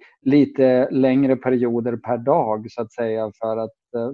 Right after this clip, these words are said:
föräldrarna ska kunna fortsätta att arbeta och, och jobba på sin egen karriär och så vidare, medan välfärdsstaten då helt enkelt omvårdar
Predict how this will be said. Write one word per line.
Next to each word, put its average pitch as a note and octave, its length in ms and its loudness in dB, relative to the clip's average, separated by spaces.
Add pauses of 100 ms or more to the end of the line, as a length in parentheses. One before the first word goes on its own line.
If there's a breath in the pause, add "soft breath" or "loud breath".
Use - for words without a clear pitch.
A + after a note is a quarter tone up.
föräldrarna B2 420 -2
ska A#2 140 -10
kunna A2+ 480 -8
fortsätta A#2 320 -4
att A2+ 100 -8
arbeta B2 600 -2
och, C3+ 180 -2
och B2+ 100 -4
jobba A#2+ 240 -2
på A#2+ 120 -10
sin A#2 140 -8
egen A2+ 380 -8 (420 soft breath)
karriär A#2 380 2
och A2+ 100 -4
så A#2 80 -10
vidare, A2+ 260 -4
medan A2+ 320 -6
välfärdsstaten A#2+ 760 -4
då A2+ 140 -6
helt A2 200 -8
enkelt A2 240 -20
omvårdar A2 580 -18